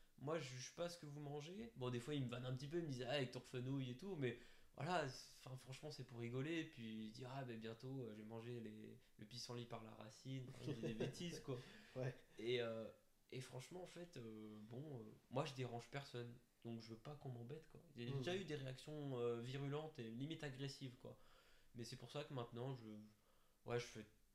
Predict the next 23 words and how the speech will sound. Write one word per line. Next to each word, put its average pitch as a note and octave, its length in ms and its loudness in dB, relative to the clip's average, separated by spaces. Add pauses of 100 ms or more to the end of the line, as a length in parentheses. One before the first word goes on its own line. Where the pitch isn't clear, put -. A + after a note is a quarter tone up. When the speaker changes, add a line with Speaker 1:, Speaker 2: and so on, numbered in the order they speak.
(120)
Speaker 1:
en - 60 -8
plus, - 140 -10
j'embête A2 340 -4
personne, B2+ 400 -4
je B2+ 140 -6
le A2 160 -4
montre A2+ 320 -4
pas, A#2+ 300 4
Speaker 2:
Hmm. C#3 40 -2
Speaker 1:
je B2 60 -6
fais B2+ 80 -4
profil A2+ 400 -8
bas, B2+ 420 4
euh, A2 160 0 (160)
voilà, G#2+ 220 -4 (100)
quoi. - 100 -16 (580)
Et A2+ 100 -4
j'ai A2+ 140 -2
une A2+ 100 0
telle D3 180 0
sérénité C3 600 0
et B2 60 -2
tout - 160 -16